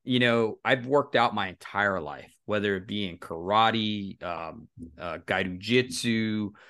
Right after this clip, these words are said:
whatever, wrestling, football, you know, I've been in all kinds of sports, and I, I think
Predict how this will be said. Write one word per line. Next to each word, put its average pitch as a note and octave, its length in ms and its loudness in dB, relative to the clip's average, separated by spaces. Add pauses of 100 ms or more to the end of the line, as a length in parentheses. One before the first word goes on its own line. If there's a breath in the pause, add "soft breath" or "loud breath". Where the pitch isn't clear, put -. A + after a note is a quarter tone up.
(180 loud breath)
whatever, C3 600 6
wrestling, A#2+ 500 2
football, A#2 480 2
you A2 140 -4
know, A2 60 -2
I've G#2+ 120 -4
been A#2+ 140 0
in G#2 100 -4
all G#2 160 -4
kinds G#2+ 380 -4
of - 80 -10
sports, G#2 500 -4
and G2+ 240 -6 (140)
I, - 80 -6
I F2+ 60 -8 (920)
think D3+ 180 0